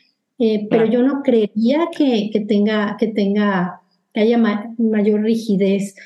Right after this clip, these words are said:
Speaker 1: Yo más bien pienso que las oportunidades que ofrece cada distrito escolar es diversa. Por ejemplo, en el distrito escolar para el que yo trabajo, a ve-, hay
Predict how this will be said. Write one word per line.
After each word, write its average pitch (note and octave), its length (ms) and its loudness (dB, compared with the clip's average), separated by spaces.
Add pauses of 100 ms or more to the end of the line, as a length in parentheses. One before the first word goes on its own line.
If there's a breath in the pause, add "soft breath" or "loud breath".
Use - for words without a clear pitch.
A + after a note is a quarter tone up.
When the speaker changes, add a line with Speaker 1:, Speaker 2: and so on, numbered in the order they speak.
(140 loud breath)
Speaker 1:
Yo D4 80 2
más D4+ 220 2
bien D4+ 260 2
pienso C4 440 0
que A#3 100 2
las G#3 200 0
oportunidades A3+ 800 0
que C#4+ 60 2
ofrece B3+ 400 0
cada C4 260 -2
distrito D4 480 -2
escolar G#3 540 -2 (600 loud breath)
es A3 200 2
diversa. G#3+ 680 -2
Por A3 100 -4
ejemplo, A3+ 440 0
en F#3+ 60 0
el F#3 100 0
distrito G3+ 280 -2
escolar A#3 360 -2
para A#3 160 0
el G3+ 40 -2
que G#3 120 0
yo G#3 100 -2
trabajo, G#3+ 720 -2
a G3+ 100 -2
ve-, G3+ 120 -2
hay G#3 260 -2